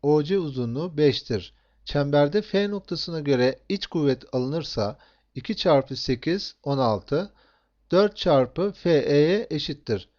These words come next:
O halde F E uzunluğu da dört santimetre olmalıdır. Merkezden kirişe indirilen kenarortay kirişi ikiye böler.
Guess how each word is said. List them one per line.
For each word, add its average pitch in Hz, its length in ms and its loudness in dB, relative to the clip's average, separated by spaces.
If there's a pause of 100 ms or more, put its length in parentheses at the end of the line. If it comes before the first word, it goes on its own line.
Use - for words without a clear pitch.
(140)
O 160 80 -2
halde 139 300 2
F - 160 -4
E 156 280 4
uzunluğu 139 440 -4
da 175 180 -2
dört 185 160 2
santimetre 135 720 -4
olmalıdır. 113 800 -4 (1700)
Merkezden 165 680 0 (240)
kirişe 165 400 -2
indirilen 143 480 0
kenarortay 170 680 -2
kirişi 170 400 -4
ikiye 165 340 0
böler. 113 420 0